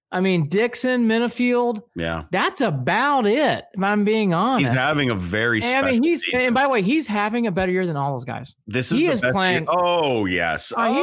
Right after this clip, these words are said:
Speaker 1: is
Speaker 2: Oh,
Speaker 1: playing
Speaker 2: yes.
Speaker 1: on a
Speaker 2: Oh, yes.
Speaker 1: different level.
Speaker 2: Yeah.
Speaker 1: I just don't think it gets enough respect and hype, and I'm gonna pound it. This, if there was a dog pound,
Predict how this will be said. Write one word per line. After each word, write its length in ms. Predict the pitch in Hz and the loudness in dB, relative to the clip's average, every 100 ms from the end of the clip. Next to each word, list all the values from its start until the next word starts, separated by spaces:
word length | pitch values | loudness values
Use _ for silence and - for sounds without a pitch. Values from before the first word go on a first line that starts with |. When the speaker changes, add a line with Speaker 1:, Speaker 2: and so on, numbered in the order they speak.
| 370 | 2
Speaker 1:
is 60 | 285 | 2
Speaker 2:
Oh, 200 | 277 262 | 2 2
Speaker 1:
playing 340 | 233 294 285 240 | 2 2 2 2
Speaker 2:
yes. 140 | - | 0
Speaker 1:
on 180 | 208 202 | 0 0
a 180 | 190 160 147 | 0 0 0
Speaker 2:
Oh, 240 | 277 277 | 0 0
yes. 240 | 349 220 240 | 2 2 2
Speaker 1:
different 220 | 208 160 - _ _ - | 0 -2 -6 _ _ -6
level. 720 | 226 277 359 302 202 139 143 - | -2 0 2 0 0 -2 -4 -8
Speaker 2:
Yeah. 180 | 107 165 | -4 -2
Speaker 1:
I 120 | 170 269 | 0 0
just 340 | 262 339 214 | 0 0 0
don't 360 | 240 262 294 - | 0 0 0 -2
think 280 | 240 240 208 | -2 -2 -2
it 60 | 175 | -2
gets 220 | 208 208 | -2 0
enough 400 | 196 180 180 175 - | 0 0 0 -2 -2
respect 640 | 170 147 - 185 175 170 | -2 -2 -2 0 -2 0
and 100 | 156 | -2
hype, 320 | 139 156 143 | 0 0 0
and 80 | 156 | 0
I'm 120 | 175 330 | 0 2
gonna 200 | 349 240 | 0 0
pound 420 | - 180 220 156 | 0 2 0 0
it. 120 | 107 - _ _ - | -4 -8 _ _ -2
This, 420 | 185 240 254 - _ _ 175 - | 0 2 0 -4 _ _ -10 -4
if 140 | 190 | 0
there 160 | 202 370 | 2 2
was 140 | 370 | 2
a 80 | 226 | 2
dog 380 | 156 180 190 226 | 0 0 0 0
pound, 400 | 240 247 285 311 | 0 2 0 -4